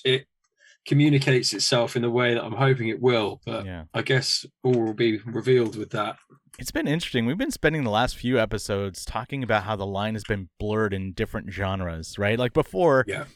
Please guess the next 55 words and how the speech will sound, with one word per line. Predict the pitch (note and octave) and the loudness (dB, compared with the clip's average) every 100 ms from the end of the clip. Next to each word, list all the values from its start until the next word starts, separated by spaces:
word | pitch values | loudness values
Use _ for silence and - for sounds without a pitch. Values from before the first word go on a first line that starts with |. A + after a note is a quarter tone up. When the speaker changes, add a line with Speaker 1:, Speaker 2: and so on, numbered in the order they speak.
| - | -2
Speaker 2:
you'd | D3 C3+ | 0 2
have | D3 | 2
a | C#3+ | 2
genre | A2 A#2+ A#2 A#2 A2+ | 2 0 2 2 2
because | A2+ - A2+ G#2+ G2+ - _ _ _ | 0 -2 0 0 -2 -8 _ _ _
you'd | G#2 A#2+ A#2 | -4 -2 -2
have | G2+ A#2+ A#2+ - | 0 0 -2 -8
to | - A2+ | -8 -6
figure | - A#2+ A2+ | -4 -2 2
out | A2+ F#2 | 2 2
where | A2+ A#2+ | 2 2
your | A#2 A2 A2 - | 2 0 0 0
album | G#2+ A2+ A2 G2+ | 0 0 -2 -2
went | A2 A2+ - | -2 -4 -6
in | A2+ | -8
the | A2 | -6
record | F#2+ G#2 - G2 | -4 -4 -2 -6
store, | - F#2+ F2 | -4 -4 -2
right? | F#2+ A#2 | 0 0
Because | - B2 | -2 -6
when | A2+ A#2 - | -4 -6 -6
you'd | C3 A#2+ | -6 -2
go | B2 A2+ | 2 2
to | |
a | A2 | 4
record | C3 D3+ A2+ | 2 2 -2
store, | - A2 | -2 -2
you | G2+ | 0
go, | G#2 - | -2 -2
"I | - | -4
need | C#3 C3 | -4 -4
to | G2+ | -2
go | G#2+ G#2 | -2 -2
to | - A2 G#2+ | -4 -4 -2
the | B2+ B2+ | -4 -6
rap | B2 C#3+ G3 | -2 -2 -2
section," | - G2 - G2+ E2+ | -4 -4 -6 -10 -8
or, | F#2+ | -6
"I | C3+ | -2
need | B2 | -2
to | G#2 | -2
go | A2+ A2+ | -2 -2
to | A#2 B2 A#2 | -4 -8 -4
the | A#2+ A#2+ - - - - | -2 -2 -4 -14 -20 -6
country | C#3+ D3 A#2+ | -4 -2 -4
section." | G#2 F2 E2+ - F2+ | -4 -4 -6 -10 -8
Now, | F2+ G2 | -6 -4
these | A2 F3 F3+ | -4 -2 2
days, | G2+ F#2+ - G#2 | 2 2 -2 -2
with, | G2+ - _ _ _ _ _ - | -2 -4 _ _ _ _ _ -12
you | A#2+ A#2 | -2 0
know, | |
record | G#2+ C3+ A#2+ | 2 0 0
stores | - G#2+ | -2 -2
being | B2 A2+ G#2 | 0 0 -2